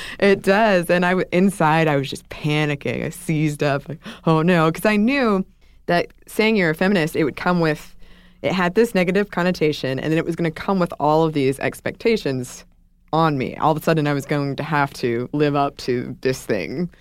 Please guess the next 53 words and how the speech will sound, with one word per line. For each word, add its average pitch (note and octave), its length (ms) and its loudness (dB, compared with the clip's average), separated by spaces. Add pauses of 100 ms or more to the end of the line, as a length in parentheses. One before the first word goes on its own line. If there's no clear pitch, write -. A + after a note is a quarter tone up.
(540)
And D#3 580 0 (480)
I'm D#3+ 160 2
pretty G#3 200 2
sure G3 220 2
I E3 60 4
just D#3 220 -2
made D#3 180 2
some D3+ 160 -4
kind D3 200 0
of, C#3 220 -4
like, C3 280 -2
cop-out C#3 420 -2
joke. C3+ 520 0
Um, B2+ 500 -6 (680)
"You G#3 180 4
were C4 100 0
taking C4 360 2
too A#3+ 160 2
long," A3+ 420 4
or F#3 120 4
<laughs> - 180 -4
something. G3 420 2
Like, E3+ 160 2
I G3 140 -2
was F#3+ 100 -4
just F#3+ 260 -2
doing, F#3 440 0 (280)
just - 200 -8
trying F#3+ 140 2
to F#3 40 2
get F#3 120 2
the E3 60 0
book E3+ 280 -2
a D3 40 -10
bit - 260 -6 (240)
quicker. C3+ 480 0 (320)
But F#3 160 0
then B3+ 320 4
they E3 140 2
did F3 200 2
not G#3 220 2
drop D3+ 260 2
it. B2 120 0
The C3 60 -2
class D3+ 240 0
did D#3 80 -8
not D3 120 -2
drop B2+ 280 0
it. A2 140 -2
And C3+ 120 -4
they C3+ 80 -2
were A#2+ 60 -2
like, A#2 180 -2